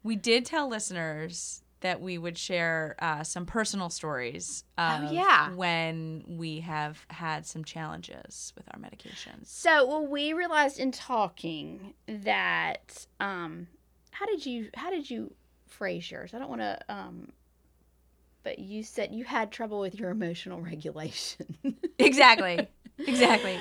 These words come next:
Speaker 1: I can't control my emotions
Speaker 2: Yes.
Speaker 1: as well. And that's how I know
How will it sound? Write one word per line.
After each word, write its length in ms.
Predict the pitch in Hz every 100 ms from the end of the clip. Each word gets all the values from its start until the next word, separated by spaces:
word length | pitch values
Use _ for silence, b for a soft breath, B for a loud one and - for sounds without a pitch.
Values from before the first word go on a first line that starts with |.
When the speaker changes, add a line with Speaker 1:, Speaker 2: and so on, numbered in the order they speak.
| 381
Speaker 1:
I 100 | 269
can't 300 | 226 247 247
control 360 | 311 262 233 214
my 140 | 226
emotions 680 | 196 202 - - 208 240 -
Speaker 2:
Yes. 320 | 247 214 110
Speaker 1:
as 160 | 208 214
well. 320 | 202 175 165
And 180 | - 196
that's 200 | 202 208
how 140 | 240
I 140 | 233 233
know 460 | 220 180 175 185